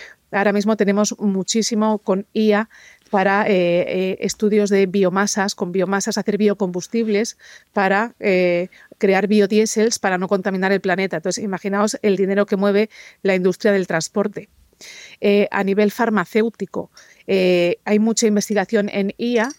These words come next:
de, eh, estudios moleculares y genéticos de las personas para poder hacer me-, medicamentos personalizados en función de tu genética. Imaginaos la industria farmacéutica, el potencial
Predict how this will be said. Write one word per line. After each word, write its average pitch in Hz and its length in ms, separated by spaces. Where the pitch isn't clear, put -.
de, 202 340
eh, 175 440
estudios 214 540
moleculares 202 540
y 220 60
genéticos 208 480
de 196 80
las 185 160
personas 220 640
para 196 200
poder 196 260
hacer 208 240
me-, 220 120
medicamentos 196 640
personalizados 190 1300
en 196 160
función 214 360
de 208 100
tu 208 100
genética. 202 640
Imaginaos 190 440
la 214 180
industria 202 320
farmacéutica, 214 840
el 190 160
potencial 208 680